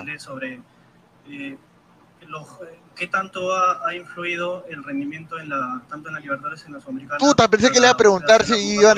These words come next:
Speaker 1: convocatoria,
Speaker 2: jugar los
Speaker 1: y
Speaker 2: partidos, el
Speaker 1: hasta el
Speaker 2: huevón de
Speaker 1: momento su opinión
Speaker 2: mierda.
Speaker 1: sobre cuál es el equipo peruano que mejor, ah, está teniendo un mejor papel en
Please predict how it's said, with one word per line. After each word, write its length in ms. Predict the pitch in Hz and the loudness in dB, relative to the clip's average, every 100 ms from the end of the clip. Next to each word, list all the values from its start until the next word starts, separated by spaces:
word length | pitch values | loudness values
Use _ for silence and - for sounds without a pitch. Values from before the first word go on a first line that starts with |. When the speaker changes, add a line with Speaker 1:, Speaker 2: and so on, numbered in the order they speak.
| 190 | 4
Speaker 1:
convocatoria, 80 | - | 4
Speaker 2:
jugar 220 | 170 190 | 2 4
los 100 | 196 | 2
Speaker 1:
y 20 | |
Speaker 2:
partidos, 540 | 170 151 196 196 156 | 0 -4 -4 -4 -2
el 100 | 143 | -2
Speaker 1:
hasta 180 | 143 131 | -4 -2
el 60 | 143 | 0
Speaker 2:
huevón 160 | 160 | 0
de 80 | 160 | -4
Speaker 1:
momento 60 | 139 | -8
su 60 | 160 | -8
opinión 220 | 151 131 120 | -6 -6 -6
Speaker 2:
mierda. 280 | 117 110 107 _ | -8 -10 -16 _
Speaker 1:
sobre 240 | - 139 139 | -14 -12 -10
cuál 200 | - 156 | -6 -8
es 100 | 160 | -8
el 80 | 151 | -14
equipo 300 | 139 156 160 | -14 -16 -16
peruano 500 | - 147 151 151 170 _ _ _ - | -16 -10 -8 -8 -10 _ _ _ -10
que 80 | |
mejor, 440 | 139 269 151 156 - - | -6 -6 -8 -10 -10 -12
ah, 180 | 135 135 131 135 | -8 -6 -8 -12
está 460 | 131 147 147 - 131 _ _ _ _ | -16 -8 -6 -8 -12 _ _ _ _
teniendo 240 | - 143 156 | -16 -14 -12
un 40 | |
mejor 220 | 151 156 156 | -12 -10 -10
papel 300 | 147 151 147 | -8 -10 -8
en 260 | 139 131 | -8 -8